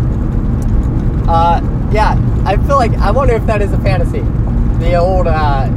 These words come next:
fucking in a parking garage. You know, I saw that happen once. I, I was not a participant in this, but I walked to my car, and there was, next to my car, there was people fucking. And she stopped, like, mid-thrust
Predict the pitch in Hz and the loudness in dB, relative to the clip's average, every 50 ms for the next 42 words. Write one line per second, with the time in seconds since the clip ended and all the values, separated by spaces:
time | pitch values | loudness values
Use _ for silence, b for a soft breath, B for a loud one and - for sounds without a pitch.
0 | - - - - 202 190 - - - - - 170 170 160 - - - - 170 170 | -2 -2 0 0 0 0 0 0 0 0 0 0 0 0 0 0 0 0 0 -2
1 | 170 - - - - - - 139 131 127 127 127 - - - - - - - - | -2 -2 -2 -2 -2 -2 -2 -2 -2 -2 -2 -4 -4 -6 -6 -6 -6 -6 -6 -6
2 | - - - - - - 214 240 247 240 226 - 294 285 285 254 - - - 262 | -6 -6 -6 -6 -4 -2 0 0 0 0 0 0 0 0 0 0 0 0 0 0
3 | 262 269 269 - - - - - - - - 147 147 156 151 147 156 170 170 175 | -2 0 -2 -2 -4 -4 -4 -4 -4 -4 -2 -2 -2 -2 -2 -2 0 -2 -2 -2
4 | 180 175 170 190 185 185 180 - - - - 175 175 - - - - 160 - - | -2 -2 -2 0 0 0 -2 -2 -4 -6 -4 -4 -4 -4 -2 -4 -2 -2 -4 -4
5 | - - - - 143 147 151 147 147 143 - - - - - - - - - - | -4 -4 -4 -4 -4 -4 -4 -2 -2 -2 -2 -2 -4 -2 -2 -2 -2 -4 -4 -4
6 | - - - - - - - - - - - - - 170 170 170 170 180 190 196 | -4 -4 -4 -4 -4 -4 -4 -2 -2 -2 -2 -2 0 0 0 2 2 0 0 0
7 | 190 - - - - - 190 180 180 175 175 180 185 190 185 180 165 156 160 247 | 0 -2 -2 -2 -2 -2 -2 0 0 0 0 0 0 2 2 2 0 0 0 0
8 | 254 - - - - - - - - - 220 202 - - 180 170 165 160 156 151 | 0 -2 -2 0 0 0 0 -2 -2 -2 -2 0 0 0 0 0 0 0 -2 -2
9 | - - - - - - - - 170 165 160 - - - - - - - - - | 0 -2 -2 -2 0 -2 -2 0 0 0 0 0 0 0 0 0 0 0 0 0
10 | - - - - - - - - - - - - - - - - - - - - | 0 0 0 0 0 0 -2 -2 -2 -2 0 0 0 0 0 0 0 0 0 0
11 | 226 214 208 - - - 214 208 202 - - - - - - 170 - - - - | 0 0 0 0 0 2 2 2 2 0 0 0 0 0 0 0 0 0 0 -2
12 | - - - 180 196 214 226 214 - - - - - - 185 190 175 - - - | -2 0 0 0 0 0 0 0 -2 -2 -2 -2 -2 0 0 0 0 0 -2 -2
13 | - - | -2 -2